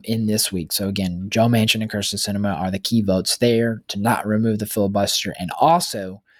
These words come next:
we're seeing Bernie Sanders come out on the budget issue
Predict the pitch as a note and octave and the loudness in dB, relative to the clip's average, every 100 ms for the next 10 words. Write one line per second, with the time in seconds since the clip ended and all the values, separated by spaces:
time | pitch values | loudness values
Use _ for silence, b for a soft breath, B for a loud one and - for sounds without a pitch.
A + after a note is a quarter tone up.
0 | b b b b b B2+ C3 C#3+ C3 A#2 | b b b b b -6 -4 -4 -4 -6
1 | A2 G#2 F#3 F#3+ E3+ D#3 - C#3 B2+ A#2 | -6 -2 2 2 2 -2 -4 -6 -6 -6
2 | A2 G#2+ - - A2 A2 A2+ G#2 A#2 A2+ | -8 -10 -18 -12 -10 -8 -10 -10 -8 -6
3 | A2 G#2 D#3 F3 D#3+ C#3 A#2+ - G#2+ G#2 | -6 -4 0 0 0 -4 -6 -8 -10 -12